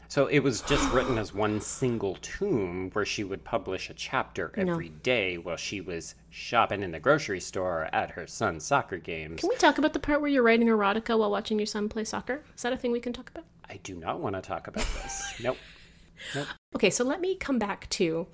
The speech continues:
Speaker 2: the point that I wanted to make since the beginning of this episode, which
Speaker 1: Okay.
Speaker 2: is there are large components of,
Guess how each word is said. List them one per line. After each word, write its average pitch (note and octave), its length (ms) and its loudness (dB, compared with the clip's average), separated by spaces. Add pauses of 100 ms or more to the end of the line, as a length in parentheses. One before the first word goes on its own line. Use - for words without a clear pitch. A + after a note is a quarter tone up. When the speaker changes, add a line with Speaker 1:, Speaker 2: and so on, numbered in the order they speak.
(160)
Speaker 2:
the G3+ 80 0
point C4+ 360 4
that A3+ 100 4
I F#3+ 200 4 (160)
wanted A3+ 300 4
to G#3 80 2
make F3+ 140 2
since F#3+ 160 -4
the F3+ 60 -6
beginning E3 240 -4
of E3 40 -8
this E3+ 120 -8
episode, - 360 -10
which - 220 -6
Speaker 1:
Okay. G3+ 120 6
Speaker 2:
is - 240 -2 (200)
there B3+ 200 0
are E4 280 2
large A3 380 2
components D#3 840 -4
of, F3+ 360 -6